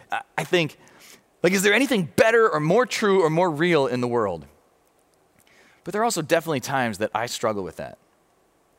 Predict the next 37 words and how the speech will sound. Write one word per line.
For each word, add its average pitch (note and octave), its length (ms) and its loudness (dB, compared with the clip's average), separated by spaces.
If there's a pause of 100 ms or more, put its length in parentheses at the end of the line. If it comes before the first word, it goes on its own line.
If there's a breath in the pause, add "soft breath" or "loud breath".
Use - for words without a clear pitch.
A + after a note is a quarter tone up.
(300)
You A2 80 -8
know, - 20 -6
there C3+ 140 2
are C3 40 0
times C#3+ 360 -6
where A#2 100 -2
I'm B2 120 -2
not, C3+ 200 -2 (220)
I'm C3+ 60 -4
not D3+ 120 -2
feeling D3+ 380 -2
it A2 100 0
as G#2+ 120 -2
much A#2+ 160 -4
as A2+ 100 -4
I A2+ 80 2
am A2+ 400 -2
<laughs> - 80 -20
sitting - 300 -6
in B2 40 -6
this A#2+ 220 -4
chair G#2+ 400 -2 (240 loud breath)
talking G#2+ 280 -6
to G#2+ 60 -6
you A2+ 160 -2
right G2 220 -2
now. F2 320 -10 (2500 soft breath)
But C#3 60 -2
I C#3 40 0
remembered F3 360 0
a A#2+ 40 -2
moment A2 560 -4 (840 loud breath)
when G#2+ 120 -10
I A2+ 80 -2
was G#2+ 140 -4
in G#2 60 -6
Israel, E2+ 480 -8